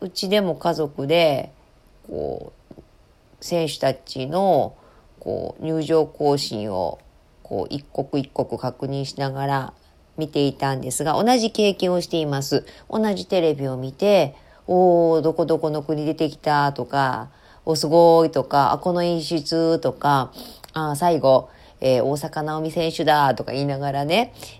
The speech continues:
えー、見てましたけれども、経験、えー、体験は同じ。体験って客観的なものです。えー、同じ体験をしています。えー、しかし、経験は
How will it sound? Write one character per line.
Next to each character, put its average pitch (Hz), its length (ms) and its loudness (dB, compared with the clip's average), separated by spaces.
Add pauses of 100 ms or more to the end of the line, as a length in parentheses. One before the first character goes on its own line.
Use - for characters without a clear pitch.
え 127 580 -4
ー、 - 20 -12
見 151 120 -6
て 156 140 0
ま 135 200 -4
し 139 40 -12
た 135 140 -6
け 131 140 -6
れ 131 100 -4
ど 131 80 -6
も、 135 200 -6
経 294 300 2
験、 247 440 -2 (320)
え 165 400 4
ー、 143 60 -8
体 294 260 4
験 277 260 2
は 294 180 0
同 165 100 2 (140)
じ。 143 240 0 (300)
体 302 200 4
験 294 220 0
っ - 20 -4
て 269 140 2
客 233 220 -2
観 214 220 0
的 185 280 -2
な 170 120 0
も 151 200 0
の 135 240 -2 (120)
で 147 140 -2
す。 - 240 -4 (880)
え - 160 -2
ー、 175 160 2
同 165 140 2
じ 202 280 2 (120)
体 131 220 2
験 135 240 -4
を 196 60 -2
し 202 40 -6
て - 140 0
い 82 100 -4
ま - 140 -16
す。 - 280 -12 (500)
え 180 140 0
ー、 180 40 0
し - 100 -8
か 254 200 -2
し、 214 440 2 (400)
経 294 260 6
験 285 320 0
は 294 300 4